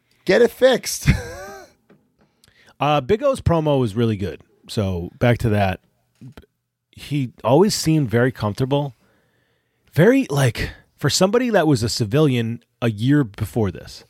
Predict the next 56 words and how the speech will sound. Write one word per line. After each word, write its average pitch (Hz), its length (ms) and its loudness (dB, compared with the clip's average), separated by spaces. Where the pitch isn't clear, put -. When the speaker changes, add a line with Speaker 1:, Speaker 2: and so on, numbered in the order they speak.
Speaker 2:
his 165 240 -2
Speaker 1:
I - 40 4
Speaker 2:
promo 226 200 2
Speaker 1:
always 185 160 2
thought, - 180 0
Speaker 2:
game 80 140 -14
Speaker 1:
yeah. 143 260 -10
Speaker 2:
is - 100 -10
top 147 280 2
notch. - 480 -8
Speaker 1:
He 139 160 -12
could 139 140 -4
definitely 156 340 0
talk. 123 300 2
He 120 80 -6
was 113 140 -4
always 127 340 2
an 117 40 -6
entertainer. 110 480 -4
Even 208 540 -6
to - 100 -10
this 135 180 -4
day, 151 180 2
could 120 140 -8
still 107 160 -8
talk. 104 340 -4
If 101 80 -8
you 113 100 -2
watch, 117 240 2
like, 110 160 -6
F 113 220 -6
W 117 200 0
F 107 120 -4
Live 110 260 -2
two, 127 400 0
he 123 160 -4
did 117 180 2
something, 113 540 0
a 117 80 -8
promo, 120 320 4
and 117 100 2
he, 120 60 2
like, 113 160 0
killed 139 240 0
it 139 100 2
on 123 200 2
one 127 160 0
take. 135 260 2
I 92 60 -10
think 131 160 -2
we 123 60 2
did 110 180 2
another 143 260 4
one, 113 160 2
but 107 100 -2
he, 110 120 -6